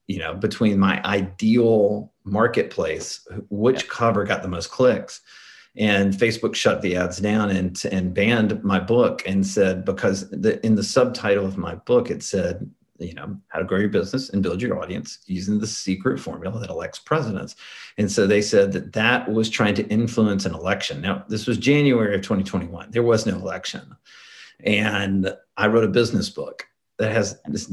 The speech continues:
Speaker 1: it's not a political, uh, marketing book to help politicians. It's a, it's a business book uh, with an outlier strategy for business owners and, uh, you know, the like. Anyway,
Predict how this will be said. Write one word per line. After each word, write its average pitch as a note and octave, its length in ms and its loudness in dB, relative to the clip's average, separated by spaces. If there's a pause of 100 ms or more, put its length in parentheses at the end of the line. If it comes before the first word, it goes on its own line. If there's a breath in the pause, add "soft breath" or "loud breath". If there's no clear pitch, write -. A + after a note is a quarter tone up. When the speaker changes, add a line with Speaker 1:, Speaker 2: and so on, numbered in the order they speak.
(140)
Speaker 1:
it's G#2+ 180 0
not G#2+ 200 2
a A2 40 0
political, A2+ 800 0
uh, F2 640 -4 (140)
marketing G#2+ 500 2
book F#2+ 280 0
to G2 120 4
help G#2 220 4
politicians. F2+ 600 -2
It's - 100 -14
a, D#2 240 -8
it's G#2+ 140 -6
a C#2+ 160 -2 (140)
business G#2+ 520 4
book F#2 400 -4 (640 soft breath)
uh, E2+ 340 -4
with A2+ 180 2
an G2 160 0
outlier F#2+ 460 -2
strategy F#2+ 520 -2
for - 160 -2
business F#2+ 480 -2
owners F2 600 -8
and, F2 520 -10 (100)
uh, G2 280 -16
you - 140 -12
know, - 80 -14
the E2+ 100 -14
like. - 340 -8 (420 loud breath)
Anyway, G#2 640 4